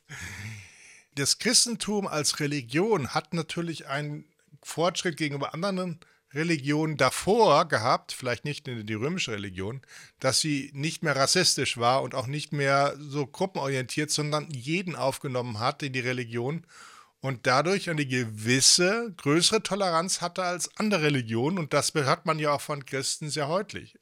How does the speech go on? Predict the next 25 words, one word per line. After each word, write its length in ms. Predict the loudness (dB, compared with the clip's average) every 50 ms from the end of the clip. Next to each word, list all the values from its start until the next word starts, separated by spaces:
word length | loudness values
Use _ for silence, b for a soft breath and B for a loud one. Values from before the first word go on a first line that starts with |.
| _ _
sehr, 220 | -6 -4 -4 -4 -4 -6
sehr 260 | -8 -2 -2 0 0
deutlich. 480 | 2 0 0 0 -2 -8 -10 -12 -14 b b b b b b b b b
Aber, 720 | 4 6 6 8 8 8 8 6 4 2 0 -2 -4 -4 -4
und 60 | -4
das 120 | -4 -4
ist 60 | -4
ein 160 | -4 -6 -8 -10
dickes 360 | -10 -6 -4 -4 -4 -4 -4
Aber, 360 | -6 -8 -6 -4 -4 -6 -6 -8 B B B B B B B _
Christentum 800 | -2 0 2 2 2 2 0 -4 -4 -6 -4 -4 -4 -6 b b b b -14
war 320 | -8 -4 -2 -2 -2 -4 -8 _ _ _
immer 340 | -2 0 0 0 0 0 -2
schon 300 | -4 -6 -6 -8 -10 -10
völlig 500 | -14 -14 -12 0 2 2 2 2 0 -4
intolerant 640 | -6 -6 -6 -4 -2 0 0 2 2 0 -4 -6 -6
gegen 240 | -6 -6 -6 -8 -10 _ _
andere 500 | 0 2 2 2 0 0 0 0 0 2
Religionen 640 | 2 2 2 2 -2 -2 0 0 2 2 0 -2 B B B B B B B
und 240 | 2 2 2 2 2
vor 220 | 2 2 2 2 2
allem 280 | 0 0 -2 -2 -4
gegen 240 | -4 -4 -4 -4 -2
andere 340 | -4 -4 -4 -4 -6 -8 -10
Vorstellungen. 1000 | -10 -8 -2 0 2 2 2 0 0 0 2 4 4 4 2 2 -2 -4 -8